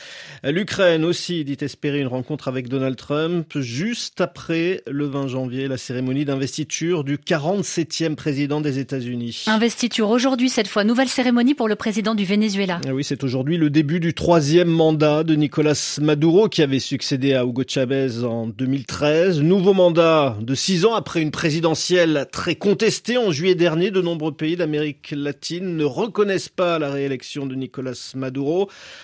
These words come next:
Speaker 1: Euh, le Venezuela vient d'ailleurs de fermer la frontière avec la Colombie en raison, dit Caracas, d'un complot international. Le Venezuela, seul contre tous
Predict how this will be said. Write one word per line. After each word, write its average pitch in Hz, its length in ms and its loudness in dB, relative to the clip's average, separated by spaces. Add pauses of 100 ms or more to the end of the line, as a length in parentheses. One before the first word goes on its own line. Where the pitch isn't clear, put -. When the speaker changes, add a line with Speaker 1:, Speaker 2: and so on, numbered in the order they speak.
(160)
Speaker 1:
Euh, 110 100 -8
le 131 100 -2
Venezuela 143 540 -2
vient 131 140 -4
d'ailleurs 147 320 -2
de 127 80 -6
fermer 143 340 -4
la 123 100 -2
frontière 180 500 -2
avec 165 260 -2
la 160 140 0
Colombie 165 460 0
en 180 120 4
raison, 175 560 4
dit 131 180 -4
Caracas, 175 600 2
d'un 147 140 2
complot 226 600 0
international. 151 920 -2 (640)
Le 151 140 -2
Venezuela, 147 600 0
seul 156 420 -2
contre - 440 -6
tous - 600 -8